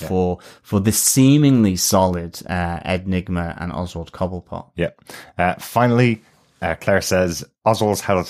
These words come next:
Speaker 1: hesitation in telling Ed how he feels was really lovely.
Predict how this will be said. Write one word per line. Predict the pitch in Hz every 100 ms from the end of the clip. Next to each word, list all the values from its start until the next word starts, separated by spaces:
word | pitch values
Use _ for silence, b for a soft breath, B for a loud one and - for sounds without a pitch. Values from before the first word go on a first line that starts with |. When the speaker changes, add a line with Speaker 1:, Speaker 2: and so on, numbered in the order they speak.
| -
Speaker 1:
hesitation | - 95 - 92 - 87
in | 71
telling | - 120 92
Ed | 87
how | - 87
he | 80
feels | - 87 82 73
was | 82
really | - 143 135
lovely. | 110 95 82